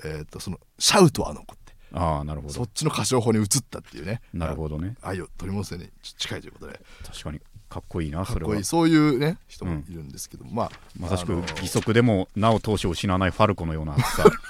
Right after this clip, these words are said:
Speaker 1: そうだ、そうだ。
Speaker 2: 熱さですね。
Speaker 1: <laughs> そうなんだけどさ、
Speaker 2: うん。
Speaker 1: お前はか-、絡めんなって今だから。
Speaker 2: うん。はい。
Speaker 1: で、いつは、
Speaker 2: はい。
Speaker 1: えーと、
Speaker 2: うん。
Speaker 1: 希望の、あの、希望の光が終わりましたけど。
Speaker 2: お、終わりましたけどね、でも。
Speaker 1: えー、終わった途端に来るもので。
Speaker 2: うん。おう。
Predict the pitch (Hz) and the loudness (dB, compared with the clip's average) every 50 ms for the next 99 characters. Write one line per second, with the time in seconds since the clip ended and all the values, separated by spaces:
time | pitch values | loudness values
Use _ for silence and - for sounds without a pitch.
0 | 381 - - 247 269 - - 359 349 - - - 254 - - - - 190 208 202 | 0 0 2 0 0 4 4 4 4 4 2 -4 -4 -6 -10 -4 2 6 6 6
1 | 180 139 82 - - - 80 - - - - - - - - 170 156 - - - | 6 6 4 0 -2 -2 2 2 4 4 4 2 4 4 6 6 6 6 4 -2
2 | - - - - - 151 113 123 - 127 - - - - - - - - - - | -6 -4 -2 2 2 2 2 0 -2 -4 -4 -4 -6 -6 -8 -8 -10 -8 -4 0
3 | - 117 - - - 147 135 143 139 170 - - - - 139 - - - - - | 0 0 2 0 -2 -2 -2 -2 -4 -4 -6 -10 -10 -8 -10 -10 -10 -12 -10 -2
4 | - - - 208 214 208 180 131 107 - - 95 92 85 80 80 87 87 76 71 | 2 6 8 8 8 8 6 4 2 -2 -6 -8 -6 -4 -2 0 0 0 0 -2
5 | 73 - - - - - 156 165 175 175 175 165 - - 123 104 95 90 73 - | -6 -14 -18 -14 0 4 6 6 6 6 2 -2 -2 0 0 0 0 0 -4 -6
6 | _ - - 80 76 73 - - - 95 92 92 87 - - - 87 82 80 78 | _ -6 -4 -4 -4 -4 -6 -6 -6 -6 -6 -6 -8 -10 -12 -12 -10 -10 -10 -10
7 | - - - 85 85 117 120 117 117 117 - - 127 127 123 110 - 170 180 190 | -12 -10 -4 0 2 4 6 6 6 4 2 2 2 2 2 4 4 4 6 6
8 | 180 175 - - 160 131 104 85 69 64 - - _ _ _ _ _ - 117 104 | 6 6 6 6 6 6 4 2 -2 -6 -8 -12 _ _ _ _ _ 2 4 6
9 | 113 123 120 117 113 101 - 98 85 - - - - - - 110 104 101 104 101 | 6 6 6 4 2 0 -2 -4 -6 -8 -10 -14 -14 -6 0 2 4 4 6 4
10 | 98 - - - 78 76 71 80 98 110 104 104 92 98 90 73 - - - - | 4 2 0 -2 -2 -4 -2 -2 0 2 2 4 2 2 0 -2 -6 -12 -16 -6
11 | - - 151 165 170 - 175 156 160 151 - 165 160 151 139 139 139 135 135 123 | 2 6 6 6 6 6 2 2 2 4 4 6 6 6 4 4 4 4 2 2
12 | 98 - _ _ - - 101 - 131 107 101 92 87 80 71 - - - - - | 0 -4 _ _ 0 4 6 6 6 6 4 2 0 -2 -6 -10 -12 -16 -20 -16
13 | - - 101 104 95 78 65 | -4 0 4 4 4 4 2